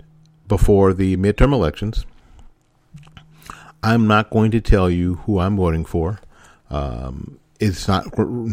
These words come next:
t-, tonight because it's not important. Um, it's because I've already voted. I vote. I, I early vote because I always early vote.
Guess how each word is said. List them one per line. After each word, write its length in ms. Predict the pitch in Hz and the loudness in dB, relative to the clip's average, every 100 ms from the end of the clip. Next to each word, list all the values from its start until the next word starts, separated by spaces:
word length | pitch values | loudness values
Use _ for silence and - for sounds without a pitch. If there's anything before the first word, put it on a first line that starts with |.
| 101 | -2
t-, 120 | - - | 2 2
tonight 320 | 110 92 85 | 2 0 -2
because 320 | - 95 87 | -2 0 0
it's 160 | 85 - | 0 0
not 180 | 82 | 0
important. 460 | 87 90 87 57 - - - - - | 0 -2 -2 -4 -10 -20 -20 -20 -8
Um, 500 | 80 76 78 78 85 - - | -4 -4 -4 -6 -10 -14 -6
it's 140 | 117 - | -4 -2
because 260 | - 98 87 | -2 0 0
I've 120 | 82 | 0
already 220 | 82 85 | 0 0
voted. 400 | 107 85 76 85 - | 0 0 -2 -6 -6
I 120 | 90 | -6
vote. 200 | 87 85 - | -4 -4 -2
I, 120 | 107 | -2
I 180 | 92 98 | 0 0
early 240 | 95 85 82 | 0 0 0
vote 240 | 73 - | -2 -4
because 200 | - - | -6 -2
I 120 | 90 | -2
always 360 | - 80 73 73 | -2 -2 -4 -4
early 280 | 64 80 76 | -8 -8 -8
vote. 340 | 76 71 - | -10 -10 -14